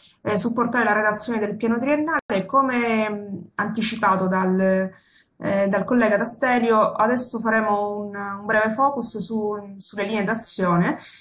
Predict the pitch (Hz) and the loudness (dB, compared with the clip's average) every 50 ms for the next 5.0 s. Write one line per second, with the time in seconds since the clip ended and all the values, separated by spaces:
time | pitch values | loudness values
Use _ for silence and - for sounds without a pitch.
0 | - _ _ _ _ - - 208 208 202 196 196 196 190 190 185 185 202 - 226 | -20 _ _ _ _ -6 -2 0 0 2 2 2 2 2 2 2 0 -2 -4 0
1 | - 208 208 202 196 190 196 190 196 202 185 190 196 190 190 190 190 190 185 185 | 2 4 4 4 4 2 0 -2 0 0 0 0 0 0 0 2 2 2 2 0
2 | 180 185 190 185 - - 202 - 151 - - 156 - - - - 190 196 190 190 | 0 0 -2 -2 -4 -2 0 0 0 0 -2 -4 -8 -10 -4 -2 0 2 2 4
3 | 196 190 190 190 190 185 175 170 202 208 208 240 240 247 254 247 240 226 202 202 | 4 4 4 2 2 0 0 0 0 0 2 2 2 4 4 4 2 2 2 2
4 | 208 - - - 240 226 214 214 214 214 214 220 214 202 196 190 180 170 - | 0 -2 -2 -2 0 0 0 0 0 2 2 2 2 2 0 0 -2 -4 -6